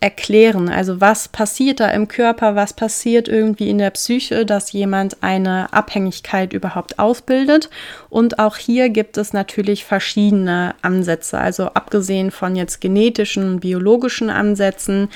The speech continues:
ähm, starte ich zunächst einmal mit der Lerntheorie. Und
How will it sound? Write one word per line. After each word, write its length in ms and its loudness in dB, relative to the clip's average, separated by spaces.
ähm, 240 2
starte 460 0
ich 120 -6
zunächst 480 -4
einmal 440 -2
mit 280 -4
der 240 -4
Lerntheorie. 1120 2
Und 440 0